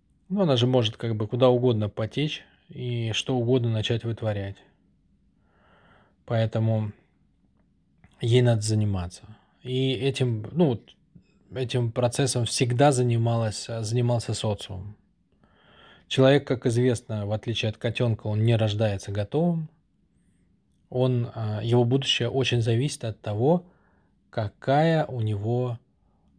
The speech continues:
а, будет дальше канва взаимодействия с, а, с окружающими людьми. Вот чему научат, что заложат,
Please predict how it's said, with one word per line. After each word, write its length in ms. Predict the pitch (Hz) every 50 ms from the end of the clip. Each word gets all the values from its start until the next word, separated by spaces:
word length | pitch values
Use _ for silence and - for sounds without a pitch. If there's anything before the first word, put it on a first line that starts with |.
| _ _ -
а, 300 | 127 110 110 110 110 110
будет 400 | 107 117 117 110 117 113 107 104
дальше 580 | 110 113 117 113 - - - 110 104 98 98 - - _ _ _ _ _ _ _ _
канва 380 | - 135 123 123 117 123 123 117
взаимодействия 920 | 113 110 117 110 104 104 104 101 110 110 107 - - - - 104 101 98
с, 300 | - - - - - -
а, 420 | 120 110 104 104 101 101 101 101 - - -
с 120 | - - -
окружающими 640 | 117 - 113 104 107 110 107 104 - - 104 101
людьми. 460 | 98 98 98 95 95 92 92 98 104 107 113
Вот 180 | 113 113 -
чему 320 | - - - 131 123 131 143
научат, 540 | 139 123 113 107 101 98 101 - - 107 -
что 280 | - - - 131 127
заложат, 600 | 113 113 123 117 110 104 101 98 95 92 92 -